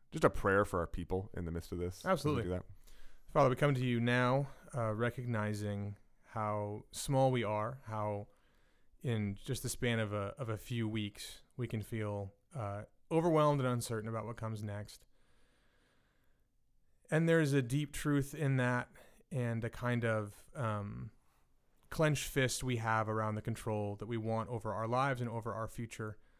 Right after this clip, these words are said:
Speaker 2: uh, that this challenges and forces us to let go of, and that is, uh, difficult for us. And so we pray now for those who are afraid, uh, who have a deep fear, maybe that they don't want to admit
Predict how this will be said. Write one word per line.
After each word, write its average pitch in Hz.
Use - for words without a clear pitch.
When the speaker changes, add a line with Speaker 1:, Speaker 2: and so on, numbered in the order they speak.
Speaker 2:
uh, 104
that 117
this 110
challenges 123
and 113
forces 127
us 110
to -
let 107
go 117
of, 107
and 110
that 107
is, 101
uh, 101
difficult 120
for 107
us. -
And 117
so 107
we 135
pray 139
now 120
for 123
those 113
who 107
are 104
afraid, 131
uh, 104
who 135
have 127
a 123
deep 139
fear, 131
maybe 135
that 120
they 120
don't 123
want 123
to 131
admit 110